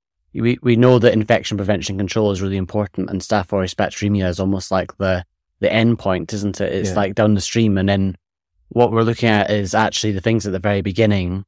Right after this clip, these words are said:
Speaker 1: preventing the, you know, diabetic ulcer, the, you know, the surgical wound infection. You know, what we see at the end of that is Staph aureus bacteremia
Speaker 2: Yeah.
Speaker 1: coming through,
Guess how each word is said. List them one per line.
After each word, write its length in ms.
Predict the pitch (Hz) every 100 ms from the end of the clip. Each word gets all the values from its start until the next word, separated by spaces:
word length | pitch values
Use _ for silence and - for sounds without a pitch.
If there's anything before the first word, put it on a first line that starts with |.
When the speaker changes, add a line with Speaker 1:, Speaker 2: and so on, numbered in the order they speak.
| _
Speaker 1:
preventing 540 | - 92 104 - 101 101
the, 280 | 98 95 92 _ _ _ _ -
you 120 | 113 117
know, 100 | 101
diabetic 540 | 104 104 104 101 107
ulcer, 520 | 104 98 - 98 98
the, 300 | 92 92 90 90
you 80 | 107
know, 260 | 101 95 -
the 240 | - 104
surgical 460 | 104 110 98 104 107
wound 180 | 107 101
infection. 640 | 95 95 - - 90 92 _ _ _ _ _ _
You 100 | -
know, 100 | 110
what 200 | 95 104
we 80 | 107
see 180 | 104 117
at 60 | 95
the 100 | 110
end 160 | 110
of 60 | 101
that 200 | 95 78
is 100 | 90
Staph 280 | 98 92 104
aureus 180 | 95
bacteremia 680 | - - - 95 98 90 92 _ _ _
Speaker 2:
Yeah. 180 | - 110
Speaker 1:
coming 180 | 101 101
through, 360 | - 104 92